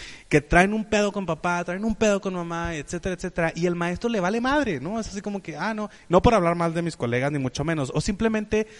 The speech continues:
no es que le valga madre, simplemente no tiene las competencias para detectar que el alumno emocionalmente no está del todo bien y a dónde lo puede canalizar.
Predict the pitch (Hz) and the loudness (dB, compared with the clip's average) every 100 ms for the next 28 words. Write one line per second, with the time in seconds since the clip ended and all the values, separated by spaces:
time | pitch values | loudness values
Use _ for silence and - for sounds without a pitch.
0 | - 165 226 - 240 208 202 208 208 208 | -2 6 6 6 2 2 2 0 0 -2
1 | 202 202 202 202 214 214 208 - 175 165 | -4 -2 -2 -2 -2 2 0 0 -4 -2
2 | 160 - 220 214 254 - 202 175 165 - | -4 0 0 0 -2 2 2 2 -4 -4
3 | - 214 226 226 180 185 226 220 185 160 | 0 2 2 2 2 4 0 0 -4 -4
4 | 151 160 170 170 170 165 160 - 156 156 | -6 -6 -6 -6 -6 -6 -6 -4 -4 -4
5 | 143 139 147 165 143 - - - 135 160 | -4 -4 -2 -4 -6 -12 -20 -8 2 4
6 | 160 175 180 185 - 131 127 135 127 127 | 4 2 0 -2 -2 -4 -4 -4 -4 -6
7 | - 151 | -4 -6